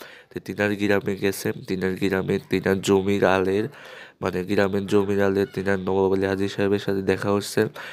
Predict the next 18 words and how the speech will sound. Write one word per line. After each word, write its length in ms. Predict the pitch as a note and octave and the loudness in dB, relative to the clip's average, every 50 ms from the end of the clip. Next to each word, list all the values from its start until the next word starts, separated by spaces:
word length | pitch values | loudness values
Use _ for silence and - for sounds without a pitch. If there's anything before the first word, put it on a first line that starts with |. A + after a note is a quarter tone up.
| - - - - - | -14 -14 -16 -16 -8
তিনি 180 | - G2 G2 G#2 | -6 -4 -2 -2
বললেন 400 | G2+ G2 G2+ G2+ G2 G2 G2 F#2 G2+ | 2 4 4 4 4 4 0 -2 2
যে, 120 | G2 G2+ | 2 2
"বাজান, 380 | F2 - F#2+ F#2+ F#2+ G2+ F#2+ F2+ | 4 4 2 2 2 0 0 0
আপনি 260 | F2 F2 - - G#2 | -4 -8 -6 -8 -10
টাকা 300 | F#2 - - G2 F#2+ - G2+ | -4 0 0 0 2 0 0
দিতে 260 | F#2 F#2+ F#2+ - - F#2+ | 0 0 -2 0 -2 -2
চাচ্ছিলেন 440 | - G#2+ G2+ G2 - - - G2 G2 | 0 -2 -2 -2 -4 -4 0 0 0
আমার 260 | F#2 F#2 F#2+ G2+ F#2+ F#2+ | 0 0 -2 -2 -2 -2
মেয়ের 280 | G2 G2+ G2 G2 F#2+ | -4 -2 -2 -2 -2
বিয়ে 320 | F#2 - G2 G2 G2+ G2+ G2 | -2 -2 -2 0 2 2 2
আর 80 | F#2+ | 0
দুদিন 400 | G2 F2 - G2 G2 - G2+ G2 F2+ - | 0 0 0 0 0 0 -4 -8 -6 -4
পরে, 220 | - F#2+ F#2 F#2 F#2 F#2+ | -2 0 0 0 -2 -6
আমি 160 | F#2 F2+ F#2+ | -6 -6 -6
টাকা 300 | F2+ - - G2 F#2+ - | -4 -2 -2 -2 0 -2
নিতে 280 | F#2 F#2 F#2 F2+ - - | -4 -4 -4 -4 -2 -4
আসছি।" 320 | D#2+ F#2+ F#2+ - - - | -4 -4 -4 -8 -10 -12